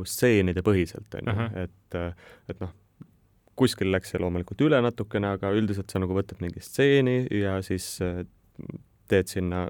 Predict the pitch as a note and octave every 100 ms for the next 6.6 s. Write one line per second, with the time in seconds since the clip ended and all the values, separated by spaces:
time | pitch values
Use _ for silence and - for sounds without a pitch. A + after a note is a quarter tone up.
0 | - - - F#2+ F#2 F2+ F2+ F2+ G2 F#2
1 | E2+ - E2 E2+ F2+ - - - - -
2 | - - - - _ _ _ _ _ -
3 | G#2 G2+ G2+ G2+ G2 G2 G2 G2 F#2+ -
4 | _ _ - G2+ G2+ B2 - A2 - G2+
5 | F#2+ - _ _ _ _ - G2+ G#2 A#2+
6 | G#2+ F#2 - G2 - F#2+